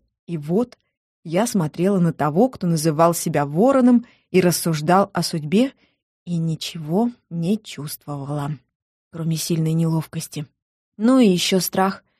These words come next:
Да, лёгкий страх определённо присутствовал. Никаких романтических чувств и порывов.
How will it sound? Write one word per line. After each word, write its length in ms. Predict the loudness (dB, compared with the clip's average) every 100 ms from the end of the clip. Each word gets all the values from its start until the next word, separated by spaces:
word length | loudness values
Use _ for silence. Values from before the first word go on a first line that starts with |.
| _
Да, 300 | -2 2 6
лёгкий 340 | 6 6 2 -4
страх 360 | 0 2 2
определённо 560 | 0 0 2 2 2 0
присутствовал. 760 | -2 -4 -6 -10 -12 -10 -10 -14 _ _ _ _
Никаких 420 | 4 4 2 2
романтических 720 | 2 4 4 2 -4 -4 -8
чувств 360 | -4 -4 -4 -6
и 40 | -6
порывов. 560 | -4 -2 -4 -6 -12